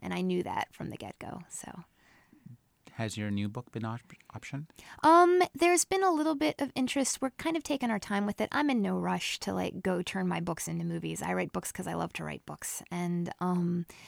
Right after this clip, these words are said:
Speaker 1: it's be, it's kinda hard to imagine how it could possibly work as a movie. I mean, if you're just looking at the nineteen eighteen story, I think that's a very cinematic story. It's a very straightforward kind of thriller about what happens when flu comes to town. But if you wanna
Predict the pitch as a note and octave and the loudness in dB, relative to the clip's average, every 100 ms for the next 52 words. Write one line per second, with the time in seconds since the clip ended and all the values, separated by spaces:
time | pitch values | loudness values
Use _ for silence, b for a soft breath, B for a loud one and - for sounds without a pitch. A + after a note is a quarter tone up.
0 | B B3 - - - D4 D4+ - A#3 - | B 2 2 -2 0 6 6 4 0 -2
1 | - - G#4 D#4 B3+ B3 A#3 G#3 G#3 F#3 | -2 4 6 6 6 4 4 2 2 -2
2 | - G3 G#3 - - - F3+ - F3 D#3+ | -2 0 0 -2 -10 -4 -2 -2 -4 -4
3 | D#3+ - - E3 D#3 - - F3 F3 F3+ | -6 -6 -2 0 0 0 -2 -2 0 0
4 | F3+ F3+ F3+ G#3 A3 A3 A#3 G#3+ D#4 - | 0 0 2 4 4 2 -2 2 2 2
5 | C#4+ A3+ F#3 F#3 F#3+ - F#3 F3 - G#3 | -2 -2 -2 -2 -2 -2 -4 -4 -6 -2
6 | G#3+ - E3+ E3+ G#3+ C4+ A3+ A3 - G3 | -2 0 0 2 2 2 4 4 4 0
7 | F#3+ G3 F3 - - F3 - - - D3 | 0 0 -2 -6 -4 -4 -4 -6 -6 -4
8 | - - F#3 F3+ - G3 F#3+ - F#3 F3+ | -4 -2 -2 0 -2 0 -2 0 0 0
9 | E3+ G3+ F3 F3 B B - - A#3 G#3+ | -2 -2 -2 -4 B B -8 4 6 6
10 | D#3 C#3+ F3+ E3+ - E3+ F3+ F3 F3+ F#3 | 4 2 0 0 0 0 0 0 0 -2
11 | F3 - F#3 F3+ F3 - - F3 F3 F3+ | -2 0 0 0 -4 -6 -2 -2 2 0
12 | F#3 G3 G#3+ A3+ G3 | 0 0 2 4 4